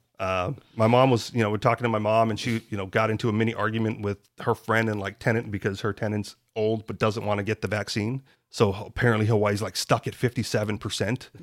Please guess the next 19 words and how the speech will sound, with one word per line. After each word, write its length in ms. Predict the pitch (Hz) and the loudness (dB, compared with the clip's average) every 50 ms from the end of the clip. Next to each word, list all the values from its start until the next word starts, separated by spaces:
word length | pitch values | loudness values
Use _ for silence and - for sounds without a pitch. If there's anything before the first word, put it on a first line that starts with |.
| 107 92 - | -12 -12 -6
and 120 | - 110 104 | -2 0 2
they, 60 | 117 | 2
you 160 | 113 117 107 95 | 2 0 2 4
gotta 200 | 135 113 113 110 | 6 6 6 6
reach, 300 | 101 107 117 - - - | 6 4 2 2 0 -2
like, 140 | 104 - | -2 -2
seventy 360 | - - - 127 113 120 123 120 | -2 0 2 4 4 4 4 2
percent 600 | - - 110 - - 117 110 123 120 - - - - | 2 0 0 0 2 2 2 2 2 -2 -6 -10 -4
to, 100 | - 123 | -2 -2
like, 220 | 104 101 101 95 98 | 0 0 0 0 4
move 340 | 104 107 113 117 113 98 | 4 6 6 6 4 4
one 220 | 107 110 107 113 110 | 2 2 4 4 4
tier 220 | - 117 110 - - | 4 2 2 2 0
up. 220 | 107 - - - - - _ _ - - 110 - - | -4 -2 -2 -4 -4 -4 _ _ -20 -20 -20 -10 -2
And 140 | - 107 107 | 2 2 2
as 100 | 95 101 | 2 0
soon 360 | 110 101 - - - 143 143 | -2 0 2 4 8 8 8
as, 100 | 131 123 | 8 8
as 80 | 135 | 4